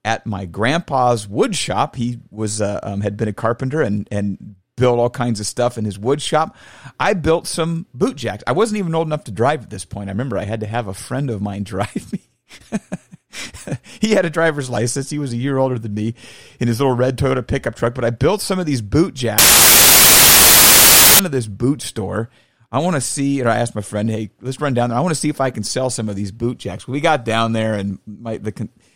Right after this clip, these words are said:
it didn't work out. Well, I went to a bunch of other stores. I wound up going to a, uh, an English writing store for, um, you know, horseback riding. And I took this little boot jack in there, and they're like, "Nah, this is so interesting." Th-,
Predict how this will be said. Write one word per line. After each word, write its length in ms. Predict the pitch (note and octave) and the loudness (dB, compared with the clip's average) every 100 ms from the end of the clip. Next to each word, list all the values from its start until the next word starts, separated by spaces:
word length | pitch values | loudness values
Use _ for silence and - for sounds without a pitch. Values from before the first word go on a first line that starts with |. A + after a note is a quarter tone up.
| _ | _
it 240 | - C#3 | -6 0
didn't 180 | D3+ C#3+ | 2 4
work 220 | B2 A#2+ | 4 2
out. 240 | G2+ F#2+ - _ _ _ - | 0 -2 -12 _ _ _ 2
Well, 200 | D#3+ G#3 | 4 4
I 120 | D#3 | 2
went 260 | E3 G#3 A3 | 2 0 0
to 200 | E3+ - - | -2 -4 -8
a 80 | |
bunch 400 | B2+ - F3 A#3 | -6 0 2 2
of 120 | G3+ E3 | 0 2
other 220 | D#3+ E3 | 0 -2
stores. 500 | - - G2 A#2 - _ _ | -6 -4 -4 -4 -6 _ _
I 80 | A2+ | -2
wound 360 | B2+ A#3+ D4 F3 | 0 2 2 2
up 260 | E3+ - _ _ _ _ - | 0 -4 _ _ _ _ -12
going 260 | G2+ C3+ F3 | -4 -2 -2
to 200 | - D#3+ | 0 2
a, 380 | D3 B2+ B2 A#2+ | 2 0 -6 -2
uh, 280 | A#2+ A2 G#2+ - | 0 0 -2 -4
an 180 | A#2 - | -4 -2
English 560 | D#3 G#3+ A3+ A3+ - - | 0 0 0 -2 -4 -10
writing 680 | A2 A2 B2 D3 G3+ C#3+ G2+ | -14 -4 0 2 0 -2 -4
store 560 | G2 - D2+ C2 F#2+ G#2+ _ _ _ _ _ _ | -6 -8 -10 -8 -8 -10 _ _ _ _ _ _
for, 680 | - - A#2+ A#2 A#2 A2+ - - | -8 -2 0 2 2 -2 -6 -10
um, 560 | G2+ G2 G#2 G2 F#2+ - | -6 -6 -4 -6 -6 -2
you 80 | |
know, 60 | A2+ | 0
horseback 480 | E3 C4 - - - | 0 0 -4 -10 -10
riding. 400 | - E2 - - | -12 -12 -14 -6
And 140 | A#2+ | -2
I 40 | A2+ | -2
took 220 | - F3+ | -2 -4
this 160 | F#3 E3+ | -4 -2
little 140 | E3+ | -2
boot 240 | A#2+ C#3+ C3 | 0 0 0
jack 320 | C3+ C3 C#3 | 0 0 -2
in 140 | C3+ | -2
there, 260 | B2 B2 B2+ _ | 0 -2 -4 _
and 80 | - | -2
they're 80 | B2+ | 0
like, 220 | A2+ G#2+ | 0 -2
"Nah, 340 | D3+ F#3+ F#3+ F#3 _ _ | 0 2 2 0 _ _
this 80 | - | -10
is 80 | |
so 240 | - E3 B2 | -4 0 0
interesting." 580 | A#2 F#2 E2+ G2 F#2+ | 0 -2 -8 -8 -10
Th-, 120 | G#2 | -12